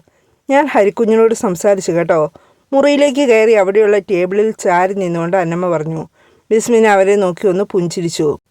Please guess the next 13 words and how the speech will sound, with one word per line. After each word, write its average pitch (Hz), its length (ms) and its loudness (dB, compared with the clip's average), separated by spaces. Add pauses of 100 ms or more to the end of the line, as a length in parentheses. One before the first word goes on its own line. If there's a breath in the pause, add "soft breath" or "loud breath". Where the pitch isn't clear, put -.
(140)
പിന്നെ 285 280 2
ചെയ്യുന്ന 240 460 2
ജോലിയിലേക്ക് 208 640 2
തിരിഞ്ഞു. 165 360 -2 (280)
"ഞാൻ 262 280 2
ഇവിടെ 233 240 4
വന്നിട്ട് 208 380 0
ഇന്നേ 196 320 -2
വരെ 185 220 4
ആ 175 100 0
കൊച്ചിനോട് 202 540 -2
ഒന്നിനും 190 380 -2
ചെന്നിട്ടില്ല. 165 520 -4